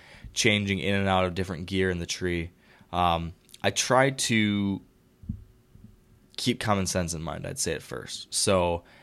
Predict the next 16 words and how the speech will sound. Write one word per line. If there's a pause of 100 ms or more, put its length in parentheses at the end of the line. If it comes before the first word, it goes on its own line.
(200)
if
I'm
going
to
change
layers,
so
let's
say
I
start
the
day
out (160)
and
it's